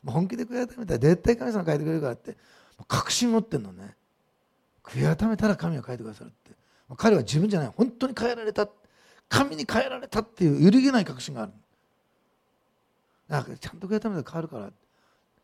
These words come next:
息子さん変わりましたよね。これね、十字架の恵みってそれほど恐ろしくでかいんですよ。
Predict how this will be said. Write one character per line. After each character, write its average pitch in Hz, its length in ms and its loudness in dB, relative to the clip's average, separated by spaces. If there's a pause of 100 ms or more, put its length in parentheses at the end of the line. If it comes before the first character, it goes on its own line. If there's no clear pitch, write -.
(140)
息 151 160 -4
子 151 80 -6
さ 147 60 -6
ん 143 60 -10
変 143 100 -14
わ 147 60 -4
り 139 60 -8
ま 131 100 -10
し 120 80 -16
た - 80 -20
よ 101 60 -20
ね。 - 60 -20 (4000)
こ - 80 -20 (100)
れ 104 80 -14
ね、 - 100 -14 (440)
十 123 240 -2
字 117 140 -4
架 139 120 -4
の 151 80 0
恵 156 160 0
み 160 180 -2
っ - 20 -4
て - 140 -16
そ - 140 -4
れ 143 80 2
ほ 151 120 -2
ど 147 100 0
恐 147 180 -2
ろ 147 60 -2
し 139 180 -6
く - 140 -20
で - 100 -12
か 110 100 -4
い 110 60 -8
ん 98 60 -18
で - 80 -16
す - 100 -20
よ。 110 180 -20